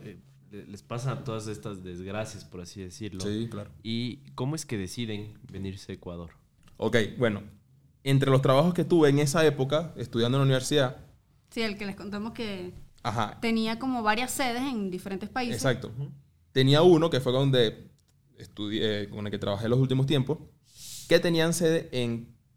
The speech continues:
Speaker 2: en Estados Unidos, por supuesto, y aquí en Latinoamérica tenían en México, en Colombia y aquí en Ecuador. Entonces, yo viendo las opciones, me puse a investigar y dije, "Ah, Colombia me parece bien", pero después me puse a ver desventajas y después dije, "Ah, Ecuador,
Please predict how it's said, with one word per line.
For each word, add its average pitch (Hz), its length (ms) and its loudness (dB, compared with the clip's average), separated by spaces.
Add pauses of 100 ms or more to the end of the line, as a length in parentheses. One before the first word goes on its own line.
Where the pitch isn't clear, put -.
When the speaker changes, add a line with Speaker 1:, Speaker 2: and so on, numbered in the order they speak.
Speaker 2:
en 90 100 -16
Estados 117 260 -2
Unidos, 139 260 4
por 123 120 -2
supuesto, 131 560 -4 (380)
y 120 140 2
aquí 117 220 0
en 131 40 4
Latinoamérica 147 540 2
tenían 117 260 0
en 123 100 0
México, 160 320 0
en 143 80 0
Colombia 160 800 0 (120)
y 110 100 -10
aquí 123 160 -10
en 110 60 -6
Ecuador. 185 320 -6 (840)
Entonces, 110 360 -2
yo 104 120 -4
viendo 127 240 -2
las 139 100 0
opciones, 170 560 -2 (240)
me 98 100 -16
puse 104 200 -6
a - 20 -2
investigar 165 800 0 (140)
y 110 100 -20
dije, 110 240 -8
"Ah, 120 260 -10 (580)
Colombia 127 360 -2
me 160 80 -2
parece 135 260 -2
bien", 135 380 -4 (240)
pero 110 140 -4
después 110 160 -6
me 113 40 -8
puse 117 160 -6
a 110 40 -2
ver 113 120 -2
desventajas 135 520 -2
y 113 60 -8
después 107 260 -8
dije, 123 180 0
"Ah, 139 220 -4
Ecuador, 120 400 -4